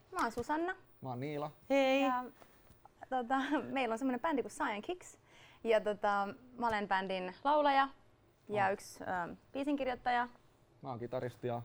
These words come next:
Speaker 2: tuottaja
Speaker 1: Ja biisinkirjoittaja.
Speaker 2: ja biisinkirjoittaja. Ja me ollaan molemmat semmosia yleishääriä tässä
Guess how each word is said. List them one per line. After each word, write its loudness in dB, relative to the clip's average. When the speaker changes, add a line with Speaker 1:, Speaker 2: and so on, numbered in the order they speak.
Speaker 2:
tuottaja -4
Speaker 1:
Ja -16
biisinkirjoittaja. -6
Speaker 2:
ja -2
biisinkirjoittaja. -6
Ja -16
me -8
ollaan -6
molemmat -8
semmosia -8
yleishääriä -6
tässä -14